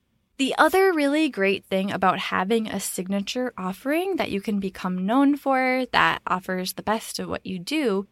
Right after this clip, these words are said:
is that it's a lot more simple to manage it on the back end of your business rather than having a zillion different products and offerings.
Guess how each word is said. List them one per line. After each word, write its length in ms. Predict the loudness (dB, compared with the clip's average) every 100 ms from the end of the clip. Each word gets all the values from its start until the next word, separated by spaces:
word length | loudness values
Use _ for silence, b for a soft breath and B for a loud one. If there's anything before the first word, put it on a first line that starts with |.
| -2
is 180 | -2 2
that 220 | 0 2
it's 220 | 0 2
a 80 | 0
lot 440 | 0 0 2 2
more 220 | 2 2 2
simple 580 | 0 0 -2 0 0 0
to 180 | -4 -4
manage 580 | -2 -2 -2 0 0
it 220 | 0 -2 -2
on 200 | 0 0
the 100 | 0
back 420 | -2 -2 -2 -4 -8
end 240 | -6 -6
of 220 | -8 -8
your 160 | -8 -8
business 720 | -6 -6 -2 0 0 -4 -12 -6
rather 340 | -2 2 2
than 140 | 2 0
having 580 | 0 -2 0 0 -2 -2
a 220 | -2 -2 -2
zillion 580 | -2 -2 0 2 2 0
different 340 | -2 -4 -4
products 680 | -2 0 2 2 -2 -4 -8
and 240 | -6 -6 -2
offerings. 760 | -2 -2 -4 -6 -8 -12 -12